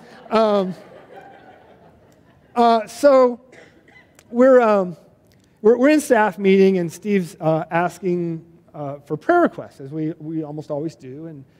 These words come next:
uh, others had asked, and others had asked for prayers, and,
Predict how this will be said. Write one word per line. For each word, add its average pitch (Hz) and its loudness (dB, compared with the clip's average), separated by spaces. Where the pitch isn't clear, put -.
uh, 147 -12
others 147 -12
had 147 -14
asked, 151 -6
and 131 -20
others 151 -14
had 143 -16
asked 135 -20
for 165 -20
prayers, 147 -12
and, 131 -20